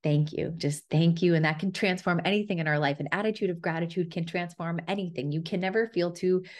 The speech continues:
you never, you can never feel angry and grateful at the same time. That's just not how it works.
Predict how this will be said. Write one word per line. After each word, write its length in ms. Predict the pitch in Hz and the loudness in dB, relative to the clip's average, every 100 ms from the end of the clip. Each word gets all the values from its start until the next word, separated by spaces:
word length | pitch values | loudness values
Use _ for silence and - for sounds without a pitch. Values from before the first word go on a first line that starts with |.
| - - - | -20 -20 -18
you 200 | - 180 | 0 2
never, 240 | 185 185 | 2 0
you 140 | - 170 | -6 -4
can 100 | 202 | -2
never 220 | 202 226 | 0 2
feel 180 | 202 - | 0 0
angry 320 | 185 185 170 | -2 0 0
and 120 | 156 | 2
grateful 320 | 156 156 - | 0 0 -2
at 80 | 143 | -4
the 80 | 143 | -4
same 260 | 147 143 147 | -4 -4 -4
time. 220 | 123 123 | -8 -8
That's 160 | 151 | -6
just 180 | - 143 | -6 -2
not 160 | 135 139 | 0 0
how 280 | 143 131 123 | 2 2 2
it 60 | |
works. 400 | 107 113 - - | 2 0 -4 -18